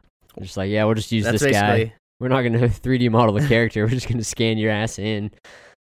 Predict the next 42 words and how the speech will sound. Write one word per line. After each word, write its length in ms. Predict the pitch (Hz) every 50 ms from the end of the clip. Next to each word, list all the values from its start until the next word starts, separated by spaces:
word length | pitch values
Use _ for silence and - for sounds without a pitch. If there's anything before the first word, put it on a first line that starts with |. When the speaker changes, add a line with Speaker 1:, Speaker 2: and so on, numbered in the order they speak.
| _ _ _ -
Speaker 2:
<laughs> 280 | - 123 - - 127 117 _ _ _ _ _ _ _ _ _ _ _ _ - 147 165 165 - - - - - - _ _ - -
Well, 140 | 131 143 151
they're 100 | 156 147
ju-, 220 | 147 156 160 131
they're 220 | 139 139 147 147 147
just 200 | 147 160 147 127
gonna 140 | 156 151
end 180 | 139 131 143 143
up 120 | 143 123
making, 340 | 120 131 139 143 135 - 127
if 220 | 127 - - 120 -
they 100 | 127 120
don't 280 | 123 139 143 131 95 123
just 200 | 127 135 120 -
use 200 | 127 135 131 120
that 260 | 120 123 127 127 - -
character, 440 | 139 131 135 131 123 - 117 117
they're 100 | 113 117
just 200 | 117 123 127 117
gonna 100 | - 123 107
end 140 | 123 123 120
up 80 | 110
making 300 | 113 120 120 117 123 117
somebody 240 | - 131 123 120 117
that 100 | 113 107
looks 240 | 104 113 123 - -
like 240 | 120 110 107 110 -
him, 80 | 117 110
and 140 | 110 107
people 220 | - 139 120 117 117
are 60 | 113
gonna 140 | 117 120 120
be 60 | 117
like, 140 | 120 139 135
"Why 140 | 160 151 143
the 120 | 139 135
hell 140 | 151 143 135
didn't 260 | 123 135 147 131 120
you 80 | 160 143
just 200 | 131 139 131 -
make 240 | 127 127 123 110 107
Daryl 500 | 117 117 120 123 117 110 120 135 147